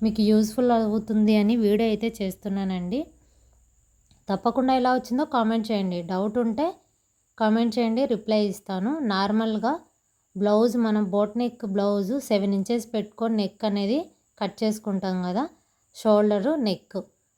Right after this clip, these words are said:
సేమ్ ఈ బ్లౌజ్ కూడా అలాగే కట్ చేసుకోవాలి. బ్యాక్ సైడ్ టూ ఇంచెస్ పొడవు అనేది ఎక్కువ తీసుకోండి. బ్లౌజ్ పొడవు టూ ఇంచెస్ ఎక్కువ తీసుకున్నాము అంటే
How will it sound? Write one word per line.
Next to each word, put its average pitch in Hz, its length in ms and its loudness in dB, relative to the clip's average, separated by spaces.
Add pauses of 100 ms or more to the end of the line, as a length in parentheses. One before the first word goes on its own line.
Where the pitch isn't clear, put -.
(580)
సేమ్ 240 420 2
ఈ 220 140 2
బ్లౌజ్ 208 420 2
కూడా 240 220 -2
అలాగే 214 380 -2
కట్ 196 300 -6
చేసుకోవాలి. 185 720 -4 (420)
బ్యాక్ 190 440 0
సైడ్ 254 360 2 (260)
టూ 247 220 0
ఇంచెస్ 226 440 2
పొడవు 233 340 2
అనేది 233 360 0
ఎక్కువ 269 260 -4
తీసుకోండి. 190 640 -4
బ్లౌజ్ 202 540 0
పొడవు 202 380 0
టూ 262 180 0
ఇంచెస్ 208 320 -2
ఎక్కువ 220 240 -4
తీసుకున్నాము 208 680 -2
అంటే 196 260 0